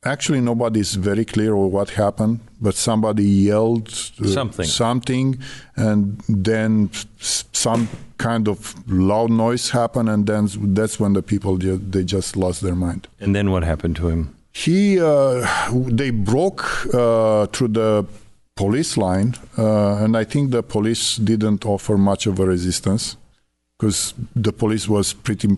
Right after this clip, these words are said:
Speaker 1: sick and tired. The, the cops were
Speaker 2: Right,
Speaker 1: pretty
Speaker 2: right.
Speaker 1: sick and tired of him also. Uh, and people rushed into the government building. He went out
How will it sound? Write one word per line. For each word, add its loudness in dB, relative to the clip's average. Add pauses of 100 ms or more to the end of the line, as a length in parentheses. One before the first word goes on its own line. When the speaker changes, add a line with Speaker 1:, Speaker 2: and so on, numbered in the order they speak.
Speaker 1:
sick -4
and -2
tired. 0
The, 0
the -2
cops 0
were 0
Speaker 2:
Right, -4
Speaker 1:
pretty -2
Speaker 2:
right. 0
Speaker 1:
sick -6
and 0
tired 2 (340)
of -2
him 2
also. 0 (480)
Uh, 4
and 0
people 0
rushed 0
into 0
the 0
government 0
building. 0
He 0
went 2
out -2